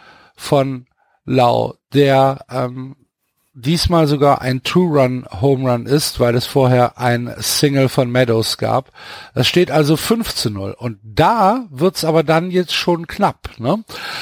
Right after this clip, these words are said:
Weil dann denkst du, ich meine, es sind halt auch die Rays. Und was die Rays, was das Rays Bullpen,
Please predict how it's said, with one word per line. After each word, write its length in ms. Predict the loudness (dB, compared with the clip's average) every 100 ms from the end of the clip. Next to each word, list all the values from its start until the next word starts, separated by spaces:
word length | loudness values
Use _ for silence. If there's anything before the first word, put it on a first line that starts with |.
| -4
Weil 220 | 2 4
dann 260 | 4 2 2
denkst 340 | 0 0 -4
du, 240 | -4 -4 -4 -14 -20 -20 -20 -18 -10
ich 160 | -4 -2
meine, 280 | 0 -2 -2
es 140 | -2
sind 200 | -2 0
halt 220 | -2 -4
auch 180 | -2 -4
die 200 | -2 -2
Rays. 380 | 2 2 2 0
Und 140 | -2
was 220 | -2 -2 -4
die 80 |
Rays, 500 | 0 4 4 2 -4 -2
was 240 | -2 0
das 240 | 0 -2
Rays 400 | 2 4 4 0 -6 -4
Bullpen, 760 | 2 4 4 2 -2 -4 -8